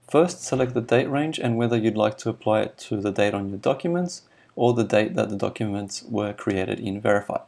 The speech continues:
Next, choose whether you'd like to report in P D F, C S V, or Excel format. And if you're connected to QuickBooks Desktop,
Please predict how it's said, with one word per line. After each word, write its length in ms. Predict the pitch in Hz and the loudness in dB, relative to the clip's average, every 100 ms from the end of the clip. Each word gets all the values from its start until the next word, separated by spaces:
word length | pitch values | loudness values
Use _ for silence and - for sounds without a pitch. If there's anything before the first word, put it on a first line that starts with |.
| _ _ | _ _
Next, 420 | 127 160 - - - | 0 0 -4 -14 -4
choose 300 | - 151 156 | 2 2 2
whether 180 | 139 | 2
you'd 220 | 127 117 117 | 4 4 4
like 180 | 113 117 | 2 2
to 120 | 117 | 2
report 420 | 107 101 110 101 | 2 0 -2 -2
in 160 | 107 101 | -2 -2
P 160 | 120 | 0
D 160 | 117 117 | 2 2
F, 240 | 156 - _ | 0 -4 _
C 260 | - 123 113 | -6 0 0
S 160 | 107 | -2
V, 280 | - 143 170 | -2 -4 -4
or 240 | 269 117 107 | -4 -4 -2
Excel 380 | 101 - 113 110 | -4 0 2 2
format. 480 | - 127 147 95 - _ _ _ _ _ _ _ _ _ _ | 0 -2 -2 -6 -12 _ _ _ _ _ _ _ _ _ _
And 280 | 123 123 120 | -2 0 2
if 240 | 131 123 | 2 2
you're 240 | 131 120 117 | 4 4 4
connected 420 | 123 127 127 123 | 4 4 4 0
to 120 | - | 0
QuickBooks 440 | 123 123 120 - | -2 -2 -2 -4
Desktop, 500 | - 156 - 170 175 | 0 0 0 -4 -4